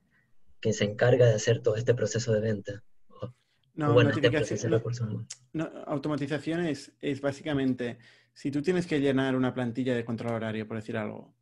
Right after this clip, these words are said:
Speaker 2: em, cada día,
Speaker 1: Ujú.
Speaker 2: eh, ¿qué sentido tiene que sea la persona de recursos humanos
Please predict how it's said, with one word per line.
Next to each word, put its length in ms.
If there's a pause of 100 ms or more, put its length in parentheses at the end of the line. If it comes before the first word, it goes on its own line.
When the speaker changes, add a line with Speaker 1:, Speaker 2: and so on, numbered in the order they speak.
(120)
Speaker 2:
em, 500 (680)
cada 260
día, 300 (800)
Speaker 1:
Ujú. 200
Speaker 2:
eh, 140
¿qué 100
sentido 440
tiene 320
que 100
sea 160
la 120
persona 380
de 80
recursos 400
humanos 560